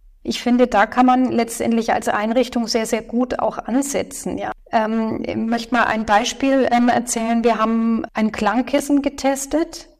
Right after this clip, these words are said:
Das ist eigentlich sehr, sehr einfach zu bedienen, ja. Also Sie nehmen es in die Hand und es wird ein meditativer Klang erzeugt und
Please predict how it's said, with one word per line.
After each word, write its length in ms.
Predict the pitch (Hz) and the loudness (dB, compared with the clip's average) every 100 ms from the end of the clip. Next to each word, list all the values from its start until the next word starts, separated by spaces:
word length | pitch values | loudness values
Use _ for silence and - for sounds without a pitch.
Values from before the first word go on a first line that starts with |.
| _ - | _ -12
Das 200 | - 226 | -8 -6
ist 280 | - 240 - | -4 -6 -2
eigentlich 440 | 202 226 262 254 | 0 2 2 2
sehr, 340 | - 220 233 262 | -2 0 2 2
sehr 320 | 247 233 220 | 2 2 2
einfach 340 | 196 226 240 | 0 0 -2
zu 200 | 233 - | -2 -4
bedienen, 520 | 208 - 202 202 180 185 | -4 -4 -4 -2 -2 0
ja. 240 | 202 240 | 2 4
Also 240 | - 202 | 2 -2
Sie 180 | 220 214 | -4 -4
nehmen 360 | 214 226 233 226 | -2 0 0 0
es 140 | - | -2
in 100 | 208 | -2
die 140 | 196 185 | -2 -2
Hand 320 | 214 294 277 | 0 0 -2
und 200 | - 208 | -4 -4
es 180 | 202 - | -4 -2
wird 300 | 226 226 - | -4 -4 -6
ein 240 | 208 208 | -4 -2
meditativer 640 | 214 226 220 214 - 208 196 | -2 -4 -4 -6 -4 -2 -2
Klang 320 | 196 202 262 | 0 0 2
erzeugt 680 | 262 262 262 262 277 - - - _ _ _ | -2 -2 2 2 0 -6 -20 -20 _ _ _
und 360 | 226 220 - | 0 0 -2